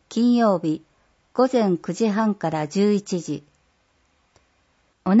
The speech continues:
じく区役所別館。九月十五日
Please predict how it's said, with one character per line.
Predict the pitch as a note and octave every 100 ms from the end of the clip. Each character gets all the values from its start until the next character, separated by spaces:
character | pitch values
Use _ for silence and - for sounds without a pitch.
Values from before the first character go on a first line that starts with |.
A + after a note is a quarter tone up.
| C#4
じ | C4
く | G#3 - E3 - _ -
区 | A3
役 | C4 C4+
所 | - F3
別 | D#3+ D#3 -
館。 | - F3+ F3 C#3+ _ _ _ _ _ _ _ -
九 | C#4+
月 | C#4 C4+ F#3+
十 | F#3 A3 G#3
五 | G3+
日 | F#3+ D#3+ - D#3